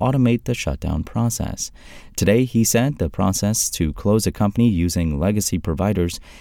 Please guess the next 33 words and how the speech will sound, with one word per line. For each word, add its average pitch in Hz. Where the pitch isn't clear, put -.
can 73
cost 82
upwards 85
of 80
seventy-five 117
thousand 82
dollars 98
and 90
take 147
nearly 151
one 123
year. 95
"We're 160
getting 220
this 104
done 107
in 123
weeks 131
for 104
a 120
fraction 107
of 104
the 104
cost," -
he 71
said, 78
noting 78
that 69
Simple 90
Closure's 78
pricing 98
model 82
depends 113